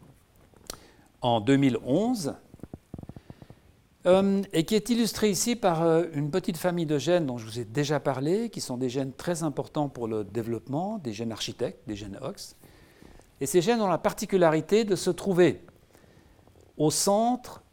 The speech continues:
de, d'un énorme désert, désert de gènes, comme on l'appelle, c'est-à-dire d'un très grand morceau d'A D N dans,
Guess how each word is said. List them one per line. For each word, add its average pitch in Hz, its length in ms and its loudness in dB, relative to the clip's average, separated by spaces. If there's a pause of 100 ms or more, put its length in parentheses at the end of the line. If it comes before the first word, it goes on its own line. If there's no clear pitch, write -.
(300)
de, 170 360 6 (120)
d'un 160 300 6
énorme 175 840 2 (680)
désert, 170 800 4 (400)
désert 170 520 2
de 120 120 -2
gènes, 160 480 -4
comme 107 160 -12
on 104 80 -6
l'appelle, 165 480 -6
c'est-à-dire 143 540 -2 (480)
d'un 143 240 -2
très 208 280 0
grand 190 220 2
morceau 160 320 -2
d'A 127 140 0
D 123 100 -2
N 170 300 -2
dans, 123 240 -4